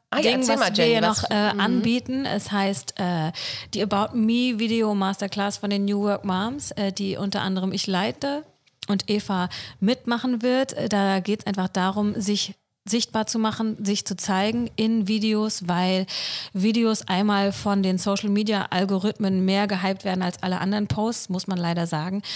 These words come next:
Speaker 2: Und aber auch ein Video auf deiner Webseite hilft, dich zu zeigen mit dem, was du anbietest und dem, was du zu geben hast und vor allem, wer du bist. Das kannst du zeigen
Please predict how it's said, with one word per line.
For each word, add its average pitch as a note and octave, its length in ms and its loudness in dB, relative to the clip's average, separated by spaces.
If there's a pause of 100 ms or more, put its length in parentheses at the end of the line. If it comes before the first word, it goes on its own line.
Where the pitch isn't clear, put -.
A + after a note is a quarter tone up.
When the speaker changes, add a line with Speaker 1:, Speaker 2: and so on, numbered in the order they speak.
(320)
Speaker 2:
Und A#3+ 280 0
aber G3 280 0
auch F#3+ 320 2
ein F3+ 420 0
Video F#3+ 300 0
auf E3+ 100 -6
deiner F3 300 0
Webseite F3+ 720 -2 (840)
hilft, B3 600 0
dich A3 320 -2
zu A3 80 -4
zeigen G3 560 -2
mit F#3 260 -4
dem, G3 300 0
was F#3 240 -4
du - 100 -6
anbietest G3 580 -2
und F#3+ 180 -2
dem, F#3+ 200 0
was F#3 140 -2
du F3 160 -4 (100)
zu G3 140 -6
geben G3+ 340 -2
hast G#3 280 -6
und G#3 160 0
vor F#3+ 140 -6
allem, F3 360 -2 (260)
wer F#3 300 2
du F3+ 160 -4
bist. - 420 -4 (120)
Das F3 220 -4
kannst - 260 -6
du F3 60 -4
zeigen E3 460 -4